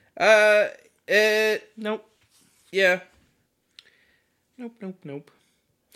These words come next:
Speaker 2: I did get a new follower the other day. That was kinda thrilling.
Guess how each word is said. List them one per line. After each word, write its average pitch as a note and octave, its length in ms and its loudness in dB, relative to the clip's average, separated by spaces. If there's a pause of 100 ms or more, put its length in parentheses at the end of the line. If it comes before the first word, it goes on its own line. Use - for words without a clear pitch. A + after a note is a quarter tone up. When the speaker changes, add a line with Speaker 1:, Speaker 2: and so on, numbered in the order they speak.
(280)
Speaker 2:
I G#3 80 0
did D4 240 -4
get G#4+ 160 0
a B3 40 -2
new F#3 140 -4
follower E3+ 460 -6
the G#2+ 160 -12
other G#2 140 -12
day. A2+ 160 -10
That F3+ 120 -12
was C4+ 140 -12
kinda G#2 240 -16
thrilling. G2 260 -14